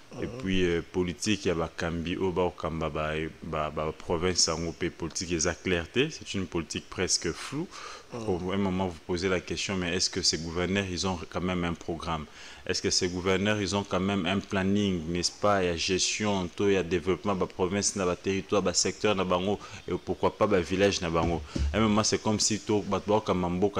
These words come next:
Speaker 1: esprit. Alamuki na tongo, le billet, no, kata, nzete. Alamuki na tongo, le billet, na, ocha, couleur, na, prince. Alamuki, mais les nids de poules, c'est partout.
Speaker 2: Qu'est-ce qui ma-, qu'est-ce qui manque ?
Speaker 1: Euh,
Speaker 2: Qu'est-ce qui manque ? Ça, leadership,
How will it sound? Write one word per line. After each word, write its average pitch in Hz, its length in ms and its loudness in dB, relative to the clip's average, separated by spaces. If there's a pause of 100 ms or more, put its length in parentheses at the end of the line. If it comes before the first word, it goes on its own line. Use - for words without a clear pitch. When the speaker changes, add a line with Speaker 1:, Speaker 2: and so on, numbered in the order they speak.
Speaker 1:
esprit. 85 380 0 (420)
Alamuki 190 400 4
na 98 120 4
tongo, 101 280 2
le 95 60 4
billet, 98 240 4
no, 92 120 2
kata, 90 300 -2
nzete. 80 380 -4 (440)
Alamuki 107 380 4
na 104 100 4
tongo, 113 320 4
le 101 100 4
billet, 104 300 4 (220)
na, 104 140 0
ocha, 107 240 0
couleur, 104 340 4
na, 90 160 2
prince. - 480 0 (200)
Alamuki, 110 420 2
mais 101 200 4
les 98 200 2
nids 110 120 4
de 101 120 2
poules, 101 220 -4
c'est - 140 0
partout. - 260 0
Speaker 2:
Qu'est-ce 160 140 0
qui 151 120 4
ma-, 151 160 -2 (100)
qu'est-ce 202 200 2
qui - 120 -4
manque ? 131 140 -2
Speaker 1:
Euh, 82 300 -2 (380)
Speaker 2:
Qu'est-ce - 200 6
qui - 100 2
manque ? 120 300 2
Ça, 135 300 8
leadership, 131 1000 2